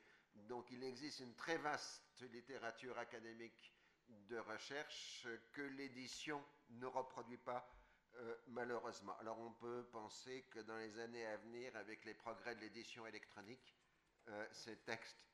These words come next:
pourront, euh, devenir, euh, disponibles. Euh, dans ces domaines proprement académiques, soyons clairs, c'est les sciences politiques,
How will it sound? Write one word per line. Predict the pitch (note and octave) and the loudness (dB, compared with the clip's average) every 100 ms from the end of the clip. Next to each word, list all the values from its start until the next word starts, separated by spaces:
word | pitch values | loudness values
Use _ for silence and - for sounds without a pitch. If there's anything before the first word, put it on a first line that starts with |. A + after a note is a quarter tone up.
| _ _ _ - | _ _ _ -16
pourront, | - A2 G#2 A#2+ B2 - | -6 -2 0 0 -4 -4
euh, | G#2+ G#2 A#2+ G#2 G#2 | -2 -2 -6 -10 -2
devenir, | A#2 A2+ A2 A2+ A#2 - - - - - - - | 0 0 2 2 0 -2 -18 -20 -20 -20 -8 4
euh, | G#2+ A2 A2 - - - C#3+ C3+ B2 B2 | 8 8 6 0 -12 -18 -18 -14 -12 -4
disponibles. | C#3 - C#3 B2 A2+ F#2 D#2 - - _ - - - - - - - _ _ - | -4 0 2 2 2 -4 -12 -18 -20 _ -20 -20 -20 -20 -20 -20 -20 _ _ 0
Euh, | C3 C3 - C#3+ C#3+ | 8 8 6 -4 8
dans | F#3 E3+ | 10 10
ces | - F3 | 6 6
domaines | E3+ E3 E3 D#3+ D3 C#3+ - - | 6 10 10 10 6 -2 -4 -8
proprement | - D3 D3 C#3+ D3 | 0 2 4 4 6
académiques, | C3+ C3+ A#2 A#2 A#2+ D3 D#3 | 6 4 2 0 2 0 0
soyons | - B2+ A#2 A#2 | 0 0 2 2
clairs, | A#2 C3+ C3 C#3+ C#3+ | 0 2 4 4 2
c'est | - - - B2 A#2+ | -2 -6 -4 -2 0
les | A#2 | 0
sciences | A2+ - A#2+ - | -2 0 -2 -4
politiques, | - G#2+ G2+ - A2+ - - | -6 -6 -6 -8 -10 -10 -12